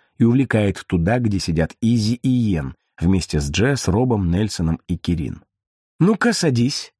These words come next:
велит она, толкая меня на стул. «А я тебе принесу чего-нибудь поесть». Я падаю на сиденье. Мои локти сами нашаривают столешницу, и я опускаю голову на руки. «Все нормально, Адам?» спрашивает Джесс.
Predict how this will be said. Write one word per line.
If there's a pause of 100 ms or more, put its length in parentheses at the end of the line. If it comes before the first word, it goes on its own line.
(220)
велит
она,
толкая
меня
на
стул. (320)
«А
я
тебе
принесу
чего-нибудь
поесть». (880)
Я
падаю
на
сиденье. (500)
Мои
локти
сами
нашаривают
столешницу, (240)
и
я
опускаю
голову
на
руки. (840)
«Все
нормально,
Адам?» (260)
спрашивает
Джесс.